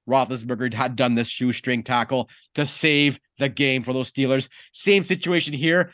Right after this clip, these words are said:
However, completely different type of turnover. It's an interception, and Chandler Jones destroys Mac Jones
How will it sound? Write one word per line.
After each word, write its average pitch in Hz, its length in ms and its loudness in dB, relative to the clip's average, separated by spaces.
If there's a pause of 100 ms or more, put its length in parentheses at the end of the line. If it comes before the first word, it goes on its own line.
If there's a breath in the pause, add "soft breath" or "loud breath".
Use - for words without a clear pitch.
(120)
However, 151 680 0 (600)
completely 170 400 0
different 147 300 0
type 147 140 0
of 107 80 -16
turnover. 185 520 4 (380 loud breath)
It's 165 160 0
an 156 80 -2
interception, 175 800 2 (240)
and 131 160 -8
Chandler 165 360 0
Jones 135 480 -4
destroys 165 1300 4
Mac 147 320 -2
Jones 139 460 -2